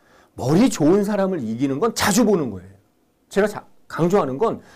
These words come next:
"아, 난 머리가 왜 이렇게 나쁘지?"라고 타박할 게 아니라 머리가 나빠서 못 외우고 있는 게 아니라 안 봐서 못 외우는 거예요. 두 번 봐서 안 외워지고 세 번 봐서 안 외워지고 네 번 봐서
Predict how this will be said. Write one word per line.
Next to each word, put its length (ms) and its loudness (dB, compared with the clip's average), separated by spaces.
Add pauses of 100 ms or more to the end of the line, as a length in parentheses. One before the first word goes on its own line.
(240)
"아, 60 -4
난 160 0
머리가 260 4
왜 60 6
이렇게 140 -2
나쁘지?"라고 760 -2
타박할 440 -2
게 80 -4
아니라 420 -4 (600)
머리가 380 4
나빠서 500 4
못 220 2
외우고 200 4
있는 140 0
게 80 -2
아니라 380 -4 (280)
안 280 2
봐서 240 4
못 180 2
외우는 260 -2
거예요. 160 -16 (1600)
두 140 -4
번 200 4
봐서 200 4
안 180 4
외워지고 360 0
세 140 -8
번 180 -2
봐서 200 -2
안 120 -2
외워지고 280 -2
네 140 0
번 180 -2
봐서 340 -4